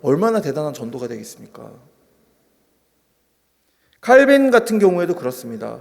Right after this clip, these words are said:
종교, 대단한 종교 개혁자고 사상가입니다. 그러나 실제로 칼빈의 저서를 읽어, 읽어보면요,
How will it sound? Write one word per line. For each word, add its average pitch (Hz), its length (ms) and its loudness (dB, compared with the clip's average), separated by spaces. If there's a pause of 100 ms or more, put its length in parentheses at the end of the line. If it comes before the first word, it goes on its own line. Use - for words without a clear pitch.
종교, 185 420 2
대단한 220 360 2
종교 170 260 -4
개혁자고 147 1160 -4 (120)
사상가입니다. 214 840 -6 (600)
그러나 220 880 6 (240)
실제로 294 680 4
칼빈의 285 440 4
저서를 151 480 -2
읽어, 139 320 -4
읽어보면요, 131 880 -4